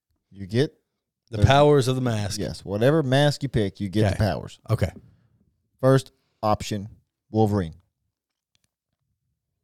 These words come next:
Speaker 1: Then we got Spider-Man.
Speaker 2: You said there's nine?
Speaker 1: Yeah.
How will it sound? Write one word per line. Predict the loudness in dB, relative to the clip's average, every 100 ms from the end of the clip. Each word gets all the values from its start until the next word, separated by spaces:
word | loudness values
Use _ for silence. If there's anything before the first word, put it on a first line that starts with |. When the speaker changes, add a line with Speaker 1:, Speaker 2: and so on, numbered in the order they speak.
| _ _ _ _ _ _ _ _ _
Speaker 1:
Then | -8 -4
we |
got | -2 -2
Spider-Man. | 2 2 2 -2 -4 -12 _
Speaker 2:
You | -4
said | -2
there's | 0
nine? | 2 2 0 _ _ _
Speaker 1:
Yeah. | -12